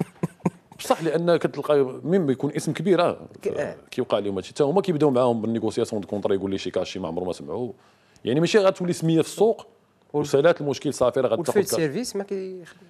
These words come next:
Speaker 1: فيلد سيرفيس، آه، ماشي بعدا كاين شي بروجي ما كتكون فيهم فيلد سيرفيس.
Speaker 2: خدامين.
Speaker 1: ما كتكونش كاينه. اولا كتكون شكليه.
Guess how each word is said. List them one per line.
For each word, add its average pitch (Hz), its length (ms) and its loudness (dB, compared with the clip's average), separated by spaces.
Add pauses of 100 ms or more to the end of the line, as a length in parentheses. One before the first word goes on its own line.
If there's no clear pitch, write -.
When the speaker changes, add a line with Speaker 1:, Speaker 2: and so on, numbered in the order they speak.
(240)
Speaker 1:
فيلد 320 140 -4
سيرفيس، 196 580 2
آه، 139 640 4
ماشي 139 300 0
بعدا 131 360 0
كاين 156 200 -2
شي 135 100 -6
بروجي 127 340 2
ما 143 60 2
كتكون 143 240 -2
فيهم 117 140 -4
فيلد 92 160 -6
سيرفيس. - 400 -12 (540)
Speaker 2:
خدامين. 117 540 -4
Speaker 1:
ما 202 80 -2
كتكونش 175 360 0
كاينه. 98 280 2 (760)
اولا 226 220 2
كتكون 233 260 2
شكليه. 151 420 0